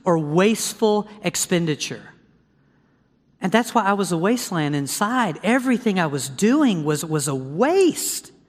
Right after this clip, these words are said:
I had turned into the Luke fifteen prodigal son. I had walked out on God. I'd walked out on my spiritual family, and my soul, my soul was barren.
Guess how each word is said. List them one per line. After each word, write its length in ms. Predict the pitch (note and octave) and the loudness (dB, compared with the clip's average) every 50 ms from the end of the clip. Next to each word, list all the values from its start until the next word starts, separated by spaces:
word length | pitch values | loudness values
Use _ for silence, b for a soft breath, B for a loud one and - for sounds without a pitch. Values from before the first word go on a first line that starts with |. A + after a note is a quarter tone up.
| b b b b b b b b b b b b b b b b b b b _ | b b b b b b b b b b b b b b b b b b b _
I 140 | - F3 A#3 | -2 0 0
had 100 | C4+ A3 | 0 0
turned 240 | - B3 A#3+ A3 G#3 | 0 0 0 2 0
into 160 | G#3 G3+ F3 | 0 -2 -2
the 100 | D#3+ F3 E3+ | -2 -2 0
Luke 280 | E3+ F3 G3 G3+ - | 0 0 0 -2 -4
fifteen 580 | - - F#3+ F#3+ F#3+ - - F#3 F3+ F3+ F#3 F3 | -6 -6 -6 -6 -6 -6 -4 -4 -2 -2 -4 -4
prodigal 460 | - F#3 F3 F3 F3+ F#3+ - F3+ D#3+ | -4 -2 -2 -2 -2 -2 -4 -6 -6
son. 340 | - - - G#3 G#3 G3 E3+ | -4 -2 -2 0 0 0 0
I 80 | D3+ | -2
had 120 | D#3 D#3 D3 | -2 -2 0
walked 280 | D#3 E3+ F3+ F3+ - | 0 0 0 0 -2
out 140 | G3+ F#3 F#3 | -2 -2 -2
on 120 | F#3 F3+ E3 | -2 -2 -2
God. 440 | F3+ F3+ F#3+ G3 E3+ C3 B2 - b b b b b b b b b b b b | -2 -2 -2 -4 -6 -8 -12 -16 b b b b b b b b b b b b
I'd 140 | - F3+ F3+ | 0 0 0
walked 400 | E3 D#3+ E3+ F#3+ G#3 G#3 G3+ - | 0 2 4 4 4 4 2 0
out 160 | G#3 F#3+ F#3 | -2 0 0
on 80 | F#3 F3+ | 0 -2
my 120 | F3 E3 | -2 -2
spiritual 560 | D#3 - - - G3+ G3 F#3+ F#3+ F#3+ - F3+ - | -2 -4 -2 0 2 2 2 2 0 -2 -4 -4
family, 520 | - - F#3+ G3+ G#3+ G3+ F#3 E3 D#3 C#3+ | -2 -2 -2 0 0 0 0 -2 -2 -2
and 120 | D#3 D#3+ | -2 -2
my 120 | D#3+ D#3 D#3 | -2 -2 -2
soul, 540 | - - - - G3+ G3+ G3 G3 F#3 E3+ D#3+ | -4 -4 -2 0 0 0 2 2 0 0 0
my 220 | E3+ F3 F3+ F#3 | 0 -2 -2 -2
soul 300 | - - - F3+ E3+ E3+ | -4 -4 -4 -4 -2 -2
was 180 | D#3 D3+ B2+ B2 | -4 -4 -6 -8
barren. 580 | A2+ - D#3 D3+ D#3 D#3 D3 C3+ A#2+ A#2 A#2+ | -8 -6 -4 -4 -2 -2 -4 -6 -8 -10 -14